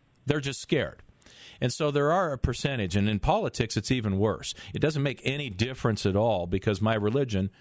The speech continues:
is climate change. It doesn't make any difference what, uh, what the facts are, that it's dirtier oil, that it's used anyway, or whatever you wanna say. Those are, but, but what I'm saying is I think politically,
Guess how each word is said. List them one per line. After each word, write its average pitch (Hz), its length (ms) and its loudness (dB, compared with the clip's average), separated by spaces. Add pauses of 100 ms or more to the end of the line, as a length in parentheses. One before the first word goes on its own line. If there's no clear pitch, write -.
(220)
is 120 180 0
climate 185 360 0
change. - 400 -8 (380)
It 107 100 0
doesn't 151 320 -2
make 156 340 0
any 117 240 0
difference 90 680 -2
what, 113 360 0
uh, 113 220 0 (100)
what 123 360 -2
the 113 120 2
facts - 480 -2
are, 82 260 -2 (260)
that 110 120 0
it's 104 160 -2
dirtier 127 520 2
oil, 92 340 2
that 104 120 0
it's 98 140 -4
used 123 320 2
anyway, 101 580 0
or 110 120 -2
whatever 147 320 2
you 143 120 2
wanna 135 180 2
say. - 340 0 (640)
Those 147 440 2
are, 120 360 2
but, 117 220 -4
but 127 140 2
what 170 140 2
I'm 135 120 -2
saying 151 480 -2
is 104 160 0
I 107 80 0
think - 380 -2
politically, 120 840 0